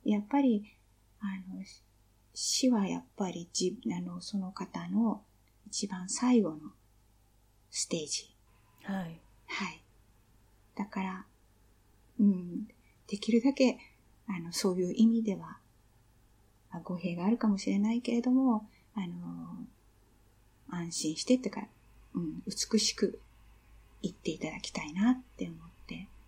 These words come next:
Speaker 2: うん。
Speaker 1: うん。
Speaker 2: 逆に、非常にこう、つ-、辛い、辛かった場面とかっっていうのもたくさんあると思うんですけれども、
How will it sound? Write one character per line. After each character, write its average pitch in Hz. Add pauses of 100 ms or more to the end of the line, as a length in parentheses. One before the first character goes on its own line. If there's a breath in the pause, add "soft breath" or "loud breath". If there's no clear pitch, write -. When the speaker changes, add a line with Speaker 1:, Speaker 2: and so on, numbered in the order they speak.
(960)
Speaker 2:
う 175
ん。 - (680)
Speaker 1:
う -
ん。 190 (2250 soft breath)
Speaker 2:
逆 226
に、 240 (500 soft breath)
非 202
常 226
に 214
こ 196
う、 - (1400)
つ-、 -
辛 226
い、 226 (540)
辛 220
か 214
っ 196
た 170
場 165
面 156
と 151
か 147
っ 147 (240)
っ -
て 151
い 147
う 156 (100)
の 165
も 156
た 165
く -
さ 190
ん 185
あ 208
る 190
と 170
思 156
う 151
ん 147
で 143
す -
け 147
れ 143
ど 147
も、 151